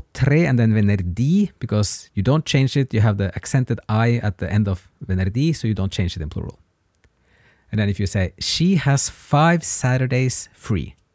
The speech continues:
Good. "Ha cinque sabati liberi."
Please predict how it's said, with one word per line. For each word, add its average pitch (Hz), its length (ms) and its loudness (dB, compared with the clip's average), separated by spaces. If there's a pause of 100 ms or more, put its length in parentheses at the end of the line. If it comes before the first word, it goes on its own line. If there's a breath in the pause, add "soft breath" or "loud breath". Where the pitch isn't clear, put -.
(1800)
Good. 135 320 0 (500 soft breath)
"Ha 95 140 -2 (160)
cinque 185 520 2
sabati 123 880 0 (340)
liberi." 90 540 -2